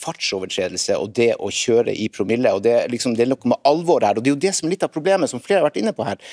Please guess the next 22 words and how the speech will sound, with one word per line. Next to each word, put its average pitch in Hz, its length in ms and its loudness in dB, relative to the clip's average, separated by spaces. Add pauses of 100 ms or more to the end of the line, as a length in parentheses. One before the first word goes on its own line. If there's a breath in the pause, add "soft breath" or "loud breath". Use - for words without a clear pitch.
(140 loud breath)
Det 127 160 -2
handler 202 160 2
om - 80 -4
forholdsmessighet. 262 960 -2 (400 loud breath)
Når 180 140 4
det 220 40 4 (220)
er, - 180 -2 (140)
rett - 240 -6
og - 80 -2
slett - 160 -4
er 208 240 0
sånn 156 320 0
at - 160 -4
i 139 160 0
Norge 165 380 0
så 104 120 -12
kan - 140 -2
du 147 100 2
altså 139 180 -6
få, 180 300 0 (400 soft breath)
eh, 139 400 2
få, 165 280 2